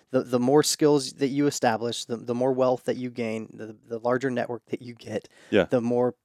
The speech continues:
Speaker 1: sought after you are going to be.
Speaker 2: Absolutely.
Speaker 1: And, and, and truly, and tr-, like we've said a hundred times already on the show, guys, prioritizing and an individual like that, that has so much success that probably told people no maybe more than he said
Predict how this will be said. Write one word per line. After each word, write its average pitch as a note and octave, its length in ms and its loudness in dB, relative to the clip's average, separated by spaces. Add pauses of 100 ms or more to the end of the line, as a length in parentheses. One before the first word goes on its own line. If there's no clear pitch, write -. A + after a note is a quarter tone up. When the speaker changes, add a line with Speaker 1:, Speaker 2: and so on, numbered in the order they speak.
(160)
Speaker 1:
sought - 320 2
after G#2+ 360 -2
you A#2 260 -10
are A2+ 80 -6
going A2 260 -14
to B2 100 -20
be. C3 260 0
Speaker 2:
Absolutely. C3 480 0
Speaker 1:
And, A#2+ 200 -2
and, B2 260 -8
and A#2+ 240 -12
truly, D3 600 0 (180)
and B2 140 -8
tr-, - 200 -16
like B2+ 240 -2
we've A#2+ 140 -6
said A#2 200 0
a G#2+ 60 -8 (100)
hundred A#2 240 -8
times A#2 220 -6
already G#2+ 240 -6
on G#2 60 -12
the G#2+ 80 -16
show, A2+ 180 -8
guys, G#2+ 180 -6
prioritizing A2+ 760 -4
and A2+ 140 -10 (280)
an B2 120 -4
individual B2+ 440 4
like A#2+ 200 -2
that, A#2+ 340 2
that A#2 80 -2
has A2+ 240 -2
so - 320 2
much C#3+ 220 2
success A#2+ 400 -2
that - 180 -8
probably A#2+ 300 2
told C3 320 -6
people B2 340 -8
no B2+ 280 0
maybe A#2+ 280 -6
more A#2 180 -10
than A#2 140 -16
he A#2 140 -20
said A#2 280 -8